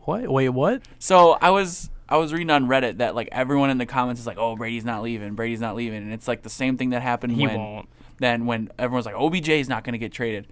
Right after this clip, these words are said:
Speaker 1: Well, that was different.
Speaker 2: "Oh, the Cardinals aren't gonna draft Kyler Murray. They're definitely drafting Bosa." Like,
Speaker 1: Yeah, but I feel like this is a more
Speaker 2: Brett Favre's not going
Speaker 1: set.
Speaker 2: anywhere.
Speaker 1: Well,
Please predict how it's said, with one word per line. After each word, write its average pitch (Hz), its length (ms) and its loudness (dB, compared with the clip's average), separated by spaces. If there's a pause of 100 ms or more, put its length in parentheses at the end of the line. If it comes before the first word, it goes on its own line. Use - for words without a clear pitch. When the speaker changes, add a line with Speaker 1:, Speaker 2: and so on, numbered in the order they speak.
Speaker 1:
Well, 156 180 10
that 190 200 8
was 151 160 2
different. 117 460 -2
Speaker 2:
"Oh, 175 140 8
the 165 80 4
Cardinals 175 400 6
aren't 160 160 4
gonna 151 140 0
draft 127 280 2
Kyler 120 260 2
Murray. 127 240 2
They're 147 120 4
definitely 156 380 0
drafting 143 440 0
Bosa." 135 600 -2
Like, 120 480 0 (1400)
Speaker 1:
Yeah, 143 140 2
but 127 120 0
I 135 100 6
feel 160 200 2
like 131 80 2
this 127 160 -4
is 120 80 -2
a 117 100 -4
more 110 460 -4 (420)
Speaker 2:
Brett 147 160 -2
Favre's 143 420 0
not 131 360 0
going 127 280 0
Speaker 1:
set. 131 80 0
Speaker 2:
anywhere. 110 500 -2 (640)
Speaker 1:
Well, 107 320 -4